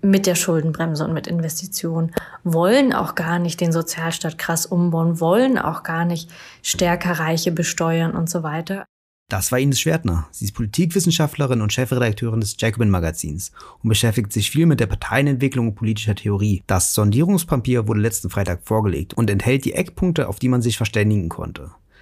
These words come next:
Speaker 2: Dabei sind manche Maßnahmen sehr konkret und manches ist nur als Ziel formuliert, wo man gar nicht weiß, wie man da hinkommen soll.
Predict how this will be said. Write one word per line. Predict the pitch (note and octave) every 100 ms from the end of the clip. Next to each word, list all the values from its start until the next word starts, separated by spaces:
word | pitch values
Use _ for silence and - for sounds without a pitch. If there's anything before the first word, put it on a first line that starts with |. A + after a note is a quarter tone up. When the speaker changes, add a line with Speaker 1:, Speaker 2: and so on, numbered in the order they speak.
| - -
Speaker 2:
Dabei | - G2+ G#2+
sind | A2
manche | A2+ G3 A#3
Maßnahmen | B2+ E2+ E2+ D#2+ C#2+ D#2 -
sehr | - G#2+ G#2
konkret | A2 F#2+ B2 F#3 - -
und | G#2 G#2
manches | G2 E3 E3+ E3 -
ist | C#3+ -
nur | E3
als | D#3+
Ziel | - A#3+
formuliert, | A3+ A#2 F#2+ E2+ F#2+ -
wo | B2
man | A#2
gar | G#2 G#2+
nicht | C3+
weiß, | A#2+ C3+ - -
wie | A#2
man | B2 B2+
da |
hinkommen | C3 G#3 - F#2
soll. | D#2 - F2+